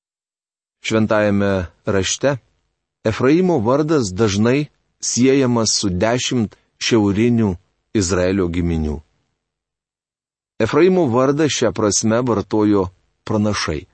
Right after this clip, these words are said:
Ozėjo knygoje ketvirto skyriaus šešioliktoje, septynioliktoje eilutėse rašoma: „Izraelis užsispyręs,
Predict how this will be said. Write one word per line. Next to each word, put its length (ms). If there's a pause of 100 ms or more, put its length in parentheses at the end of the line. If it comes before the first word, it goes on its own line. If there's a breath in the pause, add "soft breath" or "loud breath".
(1300)
Ozėjo 420
knygoje 560 (760)
ketvirto 560
skyriaus 640
šešioliktoje, 960
septynioliktoje 1200 (360)
eilutėse 600
rašoma: 560 (1400)
„Izraelis 560
užsispyręs, 960